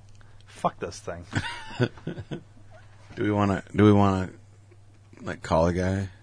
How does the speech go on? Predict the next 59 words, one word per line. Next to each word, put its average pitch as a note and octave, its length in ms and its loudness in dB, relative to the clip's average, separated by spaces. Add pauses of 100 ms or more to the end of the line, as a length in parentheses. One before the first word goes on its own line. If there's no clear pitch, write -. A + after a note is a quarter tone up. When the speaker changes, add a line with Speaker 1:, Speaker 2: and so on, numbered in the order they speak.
(120)
Speaker 2:
Call, F#2+ 240 -2
call - 280 -2
the F#2 80 0
guy F2 120 0
running F2+ 220 -2
the, F#2 80 -2
the F2+ 200 -4
Speaker 1:
<laughs> - 0 -
No, F#2 180 2
Speaker 2:
website G#2+ 120 2
Speaker 1:
I, D3 80 8
Speaker 2:
and F3+ 100 6
ask F3+ 80 4
Speaker 1:
I, F3 120 6
Speaker 2:
him? D#3 140 2
Speaker 1:
I'm F#3 60 2
just F3+ 140 -4
gonna D3 140 0
get A#2 120 0
angry. G2 460 -4 (320)
Speaker 2:
All E2+ 60 -6
right. D2+ 220 -6 (160)
Speaker 1:
I, A2+ 240 -6 (120)
I B2+ 40 6
mean, C3+ 200 0
I C3 80 6
would C3 180 6
like C3 280 4
to A2+ 80 -14
talk A2 280 6
to - 80 -16
somebody A2 400 0
that G2+ 120 -2
knows G#2 180 -2
what G2+ 100 -12
the F#2+ 80 -10
fuck, G#2+ 280 0 (500)
but B2+ 160 6
I C3 80 6
just C#3 240 -2
feel D3 160 2
like B2 180 4
we're A#2 80 -2
not A2+ 200 0
gonna G#2+ 120 -6
get G#2 140 -6
any F#2+ 220 -10
answers. G2 540 -10 (640)
Maybe - 160 4
Speaker 2:
We A#2 80 10
Speaker 1:
I, B2 60 10
Speaker 2:
never F#2 280 4
do. E2 220 0
Speaker 1:
maybe C#3 200 4
I B2 100 6
Speaker 2:
<laughs> C3+ 100 2
Speaker 1:
should A2+ 180 4
call F2+ 220 0
nasa. F2 480 -8